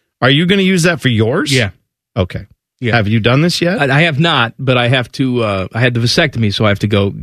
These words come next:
Speaker 2: for the follow-up, uh, so they can test the sample. And it needs to stay warm, and so I have one of these pizza bags that I can plug right into the U S B port in the car. Keeps
Speaker 1: That's right.
Speaker 2: everything nice and toasty and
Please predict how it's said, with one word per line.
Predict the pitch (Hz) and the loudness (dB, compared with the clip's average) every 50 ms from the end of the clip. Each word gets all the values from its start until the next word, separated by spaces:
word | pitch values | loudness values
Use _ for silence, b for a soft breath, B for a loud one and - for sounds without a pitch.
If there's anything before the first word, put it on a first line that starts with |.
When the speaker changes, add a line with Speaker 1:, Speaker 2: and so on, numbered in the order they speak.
| - 110 101 | -14 -16 -12
Speaker 2:
for | - - 98 | -10 -10 -8
the | 95 | -8
follow-up, | - - 113 107 107 107 98 98 92 - - _ - | -4 -2 0 2 2 2 2 2 0 -2 -6 _ -8
uh, | - 98 90 | -6 -6 -4
so | - - 104 | -2 -2 -2
they | 101 | -2
can | 95 95 95 | -2 -2 -2
test | - 120 110 107 | 0 0 0 0
the | - 98 | -2 -2
sample. | - - 139 139 131 107 - - 76 - B B B B B B B - | 0 2 2 2 2 0 -2 -6 -8 -10 B B B B B B B -2
And | 120 131 | 0 0
it | 123 113 | 2 2
needs | 139 151 143 - | 2 0 0 -2
to | - | -4
stay | - - - 127 117 | -4 -2 0 2 2
warm, | 110 120 147 208 240 226 156 120 120 135 | 2 2 2 0 0 2 2 2 2 2
and | 123 127 123 | 2 0 2
so | - 139 | 2 2
I | 123 | 2
have | 120 120 139 127 123 | 2 2 2 2 2
one | 131 127 | 2 2
of | 123 | 2
these | 120 113 104 - | 2 0 -2 -2
pizza | - - 202 202 - 151 | 0 0 0 0 0 0
bags | 120 117 104 95 95 101 | 0 0 0 0 0 0
that | 101 107 | 0 0
I | 107 107 | 0 0
can | - 107 101 | 0 -2 -2
plug | - - 131 127 123 | 0 0 0 2 2
right | 120 120 113 117 | 2 2 2 2
into | 117 113 110 - | 2 0 0 -2
the | 110 101 | -4 -2
U | 98 107 120 120 | 0 0 2 2
S | 117 113 | 0 -2
B | - - 127 127 | -2 -2 -4 -2
port | - - 131 139 135 - | -2 -2 -2 -2 0 -2
in | |
the | 123 110 | -2 -2
car. | - - 120 131 151 185 208 | 0 0 0 2 0 0 -2
Keeps | - _ _ _ _ _ _ _ _ _ _ - | -4 _ _ _ _ _ _ _ _ _ _ -2
Speaker 1:
That's | - 127 - - | -2 0 0 0
right. | 147 | 0
Speaker 2:
everything | 135 131 123 120 117 | 2 2 2 2 2
nice | 117 120 120 110 - | 2 2 0 -2 -4
and | 113 - | -6 -2
toasty | - 139 156 170 - - - 110 98 98 | -2 -2 0 0 -2 -2 -2 0 0 0
and | 95 90 87 - | 0 0 -2 -4